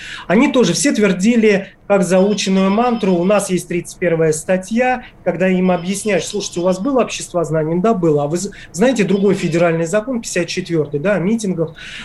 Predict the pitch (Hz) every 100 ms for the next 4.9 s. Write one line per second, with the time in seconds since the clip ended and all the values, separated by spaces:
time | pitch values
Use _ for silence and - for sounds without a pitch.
0 | - 262 311 247 277 269 226 233 208 160
1 | 247 233 214 208 196 226 190 175 180 214
2 | 220 208 - 185 185 151 - 190 226 233
3 | 180 147 180 220 - - 202 185 185 208
4 | 208 226 - 220 220 - 147 - 170